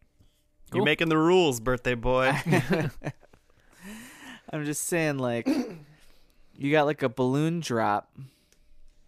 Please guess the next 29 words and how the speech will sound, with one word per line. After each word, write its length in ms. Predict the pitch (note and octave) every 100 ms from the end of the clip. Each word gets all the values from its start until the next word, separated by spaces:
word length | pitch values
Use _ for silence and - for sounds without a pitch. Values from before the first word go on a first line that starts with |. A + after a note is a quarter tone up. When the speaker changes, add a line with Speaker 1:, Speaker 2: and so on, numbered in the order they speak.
| _
Speaker 3:
You 100 | -
know 160 | A#2 A2+
a 40 | A2
balloon 300 | A2+ A2+ A#2
drop? 320 | B2 A#2+ - _ _ _ - - _ _
Like, 140 | - -
if 80 | A2+
they 120 | A#2
did, 100 | A2+
Speaker 2:
Yeah, 80 | G3
Speaker 3:
like, 160 | C3+ B2
Speaker 2:
yeah, 120 | A2+
Speaker 3:
a, 20 |
Speaker 2:
yeah. 140 | A2+ A#2 - - - - -
Speaker 3:
if 140 | A#2
they 160 | A#2 A#2
were 120 | A#2
at 180 | A#2 A#2
a 60 |
homecoming 540 | A2+ A#2+ A#2 A#2 A2 A2
dance, 600 | C3+ B2 A2 - - - _ _ -
Speaker 2:
But 140 | C3+
if 40 |
Speaker 3:
those 100 | C3
Speaker 2:
they 60 | C#3
drop 200 | C3 D#3
Speaker 3:
balloon-, 80 | D#3
Speaker 2:
those 120 |
Speaker 3:
those 0 | D#3